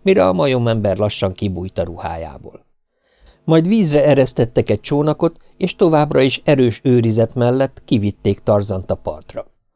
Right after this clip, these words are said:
Fél óra múlva a matrózok visszatértek a kinkédre, és a gőzhajó lassan útnak indult.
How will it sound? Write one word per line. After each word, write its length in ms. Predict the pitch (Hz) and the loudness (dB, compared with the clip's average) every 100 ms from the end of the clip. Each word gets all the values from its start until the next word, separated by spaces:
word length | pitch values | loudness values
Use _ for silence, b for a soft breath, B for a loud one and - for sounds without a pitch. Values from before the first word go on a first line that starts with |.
| _ _ _ _ - | _ _ _ _ -2
Fél 280 | 131 123 | 2 4
óra 220 | 127 123 123 | 4 4 2
múlva 280 | 127 127 | 2 2
a 160 | 131 131 | 0 0
matrózok 600 | 117 120 131 123 120 117 | 0 0 0 -2 -2 -4
visszatértek 720 | 117 104 143 - 143 - - | -6 -2 -4 -2 -4 -2 -4
a 60 | 104 | -4
kinkédre, 680 | - 113 107 117 110 117 117 B B | -4 -4 -2 -2 0 -2 -4 B B
és 160 | - 127 | -6 -2
a 60 | 104 | 0
gőzhajó 640 | 127 110 - 135 135 139 | 2 0 2 0 2 0
lassan 420 | - 113 - 110 98 | 0 0 0 -2 -2
útnak 420 | 101 - 92 - | -8 -8 -16 -16
indult. 520 | 92 90 - - _ | -20 -20 -20 -20 _